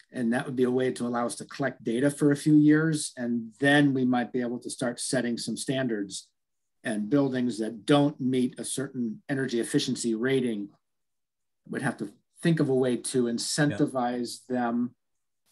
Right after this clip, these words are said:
Speaker 1: to improve their ratings. And there are some examples of places in other states, other
Speaker 2: Yeah.
Speaker 1: communities that have done this sort of thing.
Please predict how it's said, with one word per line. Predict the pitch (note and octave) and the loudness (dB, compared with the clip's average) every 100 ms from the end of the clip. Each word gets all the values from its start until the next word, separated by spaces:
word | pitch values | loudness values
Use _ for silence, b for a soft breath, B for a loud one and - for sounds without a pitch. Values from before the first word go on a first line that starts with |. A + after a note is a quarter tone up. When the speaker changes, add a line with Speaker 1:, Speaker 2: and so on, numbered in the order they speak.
| _ | _
Speaker 1:
to | - B2+ A#2 G#2 G2+ - _ _ _ _ | -4 -2 0 0 -2 -8 _ _ _ _
improve | B2+ G2+ - B2+ A2+ A2+ - _ _ _ | -8 -6 0 0 0 -4 -14 _ _ _
their | G#2+ F#2+ | -8 -6
ratings. | G2 E2 D#2 D2+ - _ _ _ _ _ - - - | -6 -6 -10 -10 -14 _ _ _ _ _ -8 -8 -4
And | C3+ | 0
there | D#3 | 2
are | |
some | D3+ D3 | 4 2
examples | A#2+ C#3 B2+ B2+ A#2 | 2 0 0 -4 -8
of | - | -6
places | C3+ B2 A#2 G#2 | -4 -2 -4 -4
in | B2+ | -4
other | C#3 G#2 | -4 -4
states, | - - B2 D3 - - | -6 -2 -2 -2 -6 -8
other | B2 A2 | -6 -8
Speaker 2:
Yeah. | - _ - | -10 _ -8
Speaker 1:
communities | B2 B2 A2 G2+ F#2+ | -2 -2 -2 -2 -4
that | G#2+ | -6
have | F#2+ G2 | -8 -10
done | G2+ A2+ A2 | -6 -4 -2
this | G#2 - | -4 -6
sort | A2+ G2 | -6 -6
of | F#2+ | -8
thing. | - G#2 F2+ E2+ | -10 -10 -8 -12